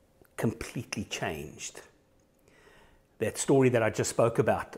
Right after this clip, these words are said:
about Jesus eating with Simon the leper, the end of that passage in verse fifty, it says this, "Jesus said to the woman, 'Your faith has saved you. Go in peace.'"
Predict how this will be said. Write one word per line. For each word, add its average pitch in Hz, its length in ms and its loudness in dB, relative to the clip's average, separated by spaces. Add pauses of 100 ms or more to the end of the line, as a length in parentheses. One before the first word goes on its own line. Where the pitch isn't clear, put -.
(100)
about 98 480 -8
Jesus 101 360 -6
eating 104 340 -6
with 95 100 -6
Simon 104 440 -2 (320)
the - 80 -4
leper, 101 440 -2 (240)
the 120 220 -2
end 160 260 6
of 135 160 6
that - 560 -2
passage - 580 -4 (400)
in 110 140 0
verse 107 400 0
fifty, - 640 -2 (960)
it 107 80 -8
says 107 280 0
this, 92 220 -4
"Jesus 151 480 2
said 147 240 -2
to - 80 -4
the 123 100 2
woman, 101 420 0 (520)
'Your 107 180 0
faith 151 440 4
has 107 260 -4
saved 113 480 0
you. 98 200 -8 (1200)
Go 120 560 4
in 104 220 -4
peace.'" - 640 -10